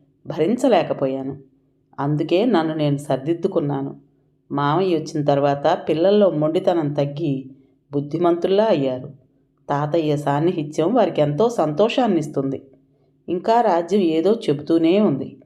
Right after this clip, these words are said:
రమేష్కి ఆ మాటలేవీ వినిపించటం లేదు. "నన్ను నేను సరిదిద్దుకున్నాను" అన్న మాటలే అతని చెవుల్లో మారుమోగుతున్నాయి. "రండి,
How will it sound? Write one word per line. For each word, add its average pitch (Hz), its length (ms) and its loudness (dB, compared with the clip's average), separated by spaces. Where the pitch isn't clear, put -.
రమేష్కి 147 760 -2
ఆ 143 120 2
మాటలేవీ 175 720 2
వినిపించటం 147 640 -2
లేదు. 135 280 -4
"నన్ను 175 300 2
నేను 214 240 2
సరిదిద్దుకున్నాను" 180 1120 0
అన్న 151 200 0
మాటలే 143 640 0
అతని 147 280 -2
చెవుల్లో 147 560 0
మారుమోగుతున్నాయి. 139 1000 0
"రండి, 147 600 -2